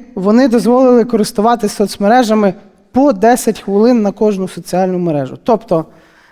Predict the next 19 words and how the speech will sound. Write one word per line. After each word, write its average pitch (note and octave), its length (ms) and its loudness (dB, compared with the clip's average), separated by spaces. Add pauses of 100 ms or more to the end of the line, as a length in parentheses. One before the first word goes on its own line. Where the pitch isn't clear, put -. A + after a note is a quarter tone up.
(160)
в E3+ 160 -8
день. D3+ 360 0 (840)
Десять A#3 440 0
хвилин A#3 340 2
Instagram, C4 640 2 (400)
десять A3 440 0
хвилин G#3+ 340 0
Facebook, A#3 600 0 (420)
десять C4 380 0
хвилин A#3 340 2
Twitter. D3 380 -8 (920)
Twitter, B3+ 360 2 (160)
тому A3+ 200 2
що - 140 -4
він G3+ 140 -2
дуже F#3 160 -2
популярний D#3 560 -2
в - 40 -12
Штатах. - 460 -4